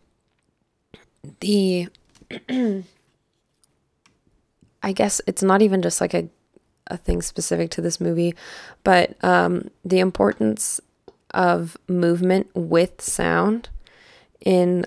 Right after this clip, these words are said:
um, in cinema. Like, um, Guil-, Guillermo del Toro is very good at, um, knowing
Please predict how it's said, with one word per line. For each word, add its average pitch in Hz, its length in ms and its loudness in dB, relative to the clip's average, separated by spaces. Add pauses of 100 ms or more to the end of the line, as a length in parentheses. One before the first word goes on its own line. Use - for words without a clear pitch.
um, 170 540 -2 (640)
in 175 340 -2
cinema. 175 500 -2 (520)
Like, 180 300 -8 (1600)
um, 175 640 -6 (800)
Guil-, 185 320 -2 (140)
Guillermo 185 440 2
del 170 200 -4
Toro 170 600 -4
is 165 180 -6
very 170 680 -4 (1400)
good 190 580 -2 (300)
at, 170 400 -2 (160)
um, - 520 -6 (1700)
knowing 185 640 2